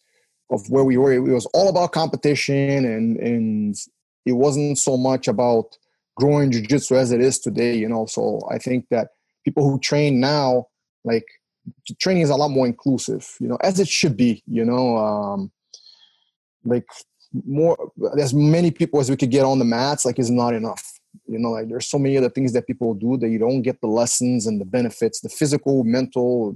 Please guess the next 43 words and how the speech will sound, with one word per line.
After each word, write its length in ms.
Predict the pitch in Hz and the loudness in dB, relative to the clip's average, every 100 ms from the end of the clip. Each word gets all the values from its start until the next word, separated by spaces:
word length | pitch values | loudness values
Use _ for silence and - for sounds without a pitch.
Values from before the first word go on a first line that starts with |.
| - | -6
and 100 | 127 | -6
even 240 | 160 156 | -4 -6
spiritual 500 | 123 - 135 120 117 | -6 -6 -4 -4 -4
benefits 520 | 104 120 110 120 - 110 | -4 -4 -6 -8 -8 -6
of 180 | 104 | -8
just 320 | 101 117 - - | -6 -8 -8 -6
kind 180 | 127 | -4
of, 140 | 113 101 - _ _ _ _ | -4 -8 -16 _ _ _ _
you 120 | 123 117 | -4 -2
know, 200 | 110 - - | -4 -10 -6
having 260 | 131 147 160 | -2 0 0
someone 380 | 156 147 143 | 0 0 0
sit 200 | 135 - | 0 0
on 140 | 147 135 | 0 0
top 260 | 143 139 | 0 0
of 140 | 123 113 | 0 2
you 220 | 131 120 | 2 2
and 440 | 113 110 107 117 | 0 -2 -6 -8
squeeze 440 | - - - 156 127 | -8 -6 0 0 2
the 80 | 120 | 0
heck 260 | 135 139 | 0 0
out 120 | 135 | 0
of 80 | 127 | 2
your 80 | 123 | 2
neck, 380 | 117 135 127 117 | 2 2 0 -2
and, 220 | 117 113 104 | -4 -4 -2
and 140 | 117 | 0
then 100 | 131 | 0
you 80 | 127 | -2
tap 420 | - 135 123 107 | -2 -2 0 -2
and 100 | 117 | -2
you 100 | 120 | 0
realize 420 | 123 117 120 120 110 | 2 0 0 -4 -4
that 100 | 120 | -2
you're 100 | 110 | -2
not 240 | 127 131 - | -4 -6 -6
invincible, 680 | 123 110 123 - 113 120 117 | -4 -2 -2 -4 -2 -2 -2
and, 220 | 104 98 - _ _ 127 | -4 -10 -16 _ _ -4
but 60 | 160 | 2
also 280 | 165 160 131 | 2 2 0
that 200 | 131 - _ - | 0 -4 _ -4
there 180 | 123 123 | -2 0
is 220 | 117 | -2